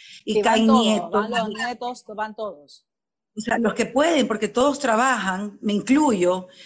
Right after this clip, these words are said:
Speaker 1: pero yo dejo ese día, todos los que trabajamos y los que tenemos que hacer, dejamos todo de lado para reunirnos con mi papá y comer en familia juntos.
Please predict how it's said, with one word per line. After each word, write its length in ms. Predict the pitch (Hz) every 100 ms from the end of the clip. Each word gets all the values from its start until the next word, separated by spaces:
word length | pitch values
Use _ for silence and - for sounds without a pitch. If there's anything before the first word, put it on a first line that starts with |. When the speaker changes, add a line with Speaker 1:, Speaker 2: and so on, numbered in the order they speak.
| -
Speaker 1:
pero 260 | - 220 226
yo 320 | 226 190 247
dejo 420 | 254 262 277 269 -
ese 280 | 247 - 247
día, 500 | 254 247 240 240 -
todos 200 | 262 285
los 120 | 285
que 100 | 269
trabajamos 640 | 233 233 233 262 254 254
y 60 | 247
los 160 | 214 196
que 80 |
tenemos 420 | 190 185 202 233 226
que 60 |
hacer, 260 | 208 226 220 - - -
dejamos 460 | 202 233 233 -
todo 300 | - 262 269
de 80 | 247
lado 380 | 240 240 247 240
para 160 | 208
reunirnos 380 | 196 180 190 214
con 120 | 214
mi 80 | 208
papá 580 | 208 208 220 214 - _ _
y 120 | 208
comer 260 | 214 196 196
en 100 | 208
familia 380 | 190 180 170
juntos. 500 | 160 139 131 - -